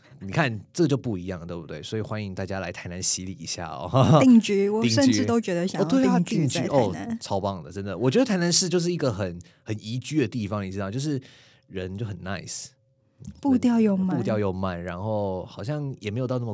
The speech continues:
Speaker 1: 贵。
Speaker 2: 嗯。
Speaker 1: 对，然后大家都很 friendly，对。
Speaker 2: 大方又热情。
Speaker 1: Yeah，对啊，我记得上次好像你说，哎，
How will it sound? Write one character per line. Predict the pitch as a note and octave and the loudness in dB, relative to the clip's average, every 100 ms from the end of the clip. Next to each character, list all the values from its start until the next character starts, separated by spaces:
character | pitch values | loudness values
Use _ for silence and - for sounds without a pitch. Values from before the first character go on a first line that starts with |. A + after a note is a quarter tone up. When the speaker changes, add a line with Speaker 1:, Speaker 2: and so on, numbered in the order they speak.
| - | -8
Speaker 1:
贵。 | A#2 G2 - - _ _ | -6 -6 -10 -18 _ _
Speaker 2:
嗯。 | G3+ F3 D#3 D#3 G3 | -2 -2 -4 -6 -8
Speaker 1:
对， | A2+ G2+ | -4 -4
然 | F2+ F#2 | -4 -4
后 | G#2 G#2+ G#2 G2 F2+ F2 - | -2 0 0 -2 -4 -8 -12
大 | - | -6
家 | A2 | -6
都 | A2 | -4
很 | G2+ E2+ | -8 -8
friendly， | - F2+ F2 D2+ - - | -10 -10 -10 -14 -16 -14
对。 | F2 D#2+ F#2 _ _ _ _ | -14 -14 -18 _ _ _ _
Speaker 2:
大 | - G#3 | -8 -8
方 | G3 F3+ F#3 | -4 -4 -2
又 | F3 | -4
热 | F3 - | -4 -8
情。 | - - - | -12 -14 -12
Speaker 1:
Yeah， | E2 A#1+ G#2 F#2+ | -12 -12 -14 -14
对 | D2 | -12
啊， | C2+ | -10
我 | F2 G2+ | -8 -2
记 | E3 | 0
得 | |
上 | C#3 D3+ | 2 -2
次 | C#3+ C#3 | -2 -2
好 | G#2+ | -2
像 | C#3 C#3 - - D#4 G3+ | -2 -4 -8 -16 -16 -8
你 | A2 | -4
说， | A#2+ D3+ D#3+ - _ - _ | 0 2 0 -2 _ -20 _
哎， | B2 | -4